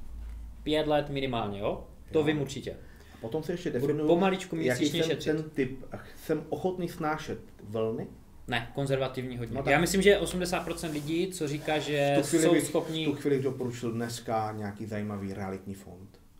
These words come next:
Speaker 2: Pevný výnos a,
Speaker 1: Mhm.
Speaker 2: nekolisající výnos mezi čtyřmi, pěti procenty
Speaker 1: Mhm.
Speaker 2: ročně, a, velká likvidita.
Speaker 1: Myslíš
Speaker 2: Doka-
Speaker 1: teďka přímo rate fond, anebo
Speaker 2: A, realitní teďka.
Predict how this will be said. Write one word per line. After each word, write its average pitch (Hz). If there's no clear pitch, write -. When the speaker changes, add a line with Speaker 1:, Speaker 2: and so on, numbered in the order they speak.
Speaker 2:
Pevný 151
výnos 123
a, 98
Speaker 1:
Mhm. 101
Speaker 2:
nekolisající 117
výnos 113
mezi 101
čtyřmi, 127
pěti -
procenty 120
Speaker 1:
Mhm. 120
Speaker 2:
ročně, 110
a, 98
velká 117
likvidita. 104
Speaker 1:
Myslíš 113
Speaker 2:
Doka- 117
Speaker 1:
teďka 151
přímo 151
rate 131
fond, 180
anebo 139
Speaker 2:
A, 135
realitní 131
teďka. 98